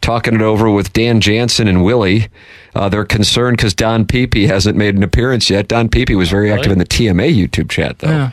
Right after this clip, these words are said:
Speaker 2: maybe he's
Speaker 1: So
Speaker 2: just in the
Speaker 1: people
Speaker 2: bathroom.
Speaker 1: wonder if something happened to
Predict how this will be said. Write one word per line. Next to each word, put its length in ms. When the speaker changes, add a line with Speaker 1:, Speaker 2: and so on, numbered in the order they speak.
Speaker 2:
maybe 140
he's 100
Speaker 1:
So 60
Speaker 2:
just 100
in 60
the 20
Speaker 1:
people 160
Speaker 2:
bathroom. 100
Speaker 1:
wonder 280
if 120
something 300
happened 480
to 60